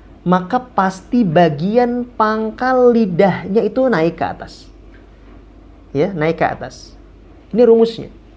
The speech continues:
Jadi kalau suatu huruf dalam hi-, huruf hijaiyah itu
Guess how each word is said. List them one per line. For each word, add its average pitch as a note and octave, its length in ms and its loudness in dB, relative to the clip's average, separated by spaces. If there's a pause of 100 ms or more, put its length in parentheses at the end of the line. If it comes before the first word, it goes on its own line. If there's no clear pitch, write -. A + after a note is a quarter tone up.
(300)
Jadi F3+ 180 -2 (140)
kalau A3 720 2 (160)
suatu F#3+ 480 0
huruf B3+ 580 4 (220)
dalam F3+ 320 2
hi-, F#3 160 0
huruf F#3+ 260 0
hijaiyah E3 480 0
itu D#3+ 160 -6